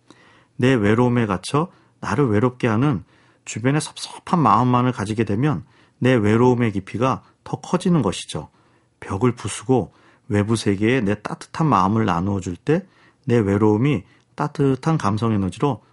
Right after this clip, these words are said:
전환되는 것인데요. 타인에 대한 배려는 도덕적, 윤리적 요구이기도 하지만 우리 뇌에 내재되어 있는 외로움이 만들어내는 생물학적 프로그램이기도 한 거죠.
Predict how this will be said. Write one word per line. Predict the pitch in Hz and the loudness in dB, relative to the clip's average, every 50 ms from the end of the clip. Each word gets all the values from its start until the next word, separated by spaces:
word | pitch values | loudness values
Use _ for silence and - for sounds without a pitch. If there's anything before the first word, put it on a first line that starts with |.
| _ _ | _ _
전환되는 | - - 117 123 139 139 127 123 113 110 107 | -8 -2 0 2 2 2 2 0 0 0 -2
것인데요. | 98 95 - - 95 95 90 98 127 147 139 - _ _ _ _ _ _ _ _ _ _ _ _ - | -2 -4 -4 -6 -6 -6 -4 -4 -4 -4 -4 -8 _ _ _ _ _ _ _ _ _ _ _ _ -16
타인에 | - - - 165 175 185 185 180 180 170 | -12 -6 -2 0 2 4 4 4 4 4
대한 | 147 143 139 135 131 123 | 4 2 2 2 -2 -2
배려는 | - 101 92 98 101 117 139 139 95 80 - _ _ _ _ _ _ _ - | -4 -4 -2 -2 0 0 0 0 -2 -4 -8 _ _ _ _ _ _ _ -12
도덕적, | - - 110 110 135 135 135 - - 180 147 - | -2 0 0 2 2 0 -2 0 -4 -2 -2 0
윤리적 | 120 113 110 120 113 - 135 110 - | 0 2 2 2 0 0 -2 -2 0
요구이기도 | 113 117 117 120 - 151 139 120 113 107 101 | -2 -2 -2 0 0 -2 -2 0 0 -2 -2
하지만 | 98 - - 95 113 135 120 82 - - _ _ _ _ _ _ - | -2 -2 -2 -2 -2 -2 -2 -4 -8 -14 _ _ _ _ _ _ -4
우리 | 123 110 117 127 110 | -2 0 2 2 0
뇌에 | 95 98 101 101 113 127 127 | 0 0 0 2 2 2 0
내재되어 | 95 90 90 95 98 123 113 107 104 98 95 | 0 -2 -2 0 0 0 0 2 0 0 0
있는 | 85 87 95 117 135 101 73 - - _ _ _ _ _ _ _ - | -2 -2 -2 -2 -2 -2 -4 -8 -18 _ _ _ _ _ _ _ -4
외로움이 | - 101 104 107 113 123 131 131 131 127 | 0 2 2 4 4 4 4 4 4 2
만들어내는 | 117 98 82 85 87 92 90 85 82 80 87 113 151 185 - _ _ _ _ _ | 2 2 0 0 -2 -4 -4 -6 -6 -4 -4 -2 -2 -2 -4 _ _ _ _ _
생물학적 | - - - 185 180 180 175 165 151 - - - - 180 180 - - | -16 -6 -2 2 2 4 4 2 0 -4 -6 -4 -4 -4 -4 -4 -12
프로그램이기도 | - - 175 160 147 135 131 113 107 87 95 95 127 | -4 -2 -2 0 2 2 2 2 0 -2 -2 -4 -4
한 | - - 208 | 0 0 0
거죠. | 190 147 107 - 80 78 - | 0 0 -2 -2 -6 -10 -10